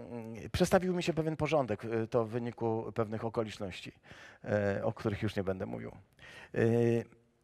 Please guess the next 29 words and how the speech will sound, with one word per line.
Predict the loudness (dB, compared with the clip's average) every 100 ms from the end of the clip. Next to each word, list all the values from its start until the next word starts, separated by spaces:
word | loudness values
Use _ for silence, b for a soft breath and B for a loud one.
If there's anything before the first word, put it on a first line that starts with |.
| -20 -20 _ _
w | 4
tekście | 4 8 8
proroka | 8 8 10 8
Izajasza, | 10 10 10 8 4
tego | 6 6
naszego | 6 4 8 12 12
modlitewnego | 10 4 4 4 4 6 8
proroka, | 8 8 8 6 2 2 B B B B
w | -8
trzydziestym | 4 6 8 6
drugim | 2 2 4
rozdziale | 4 4 6 8 8 8 6 0 B B -2
przeczytamy | 2 4 6 6 6
takie | 4 4 6 8
zdanie. | 8 8 8 4 2 -10 _ -20 b b b b 6
„Podnieście | 6 8 4 6 8 8
żałobny | 10 10 10 10 12
lament | 12 12 10 6 4
nad | 2
losem | 8 8 8 6
rozkosznych | 6 2 4 4 4 2
łanów, | 4 2 4 2 2 -4 4
nad | 4 6
urodzajną | 4 4 6 8 8 8
winnicą, | 6 2 2 2 0 8 8
nad | 10 10 8
ziemią | 6 6 8 8 8 6
ludu | 6 4 6 6
mojego, | 8 6 6 6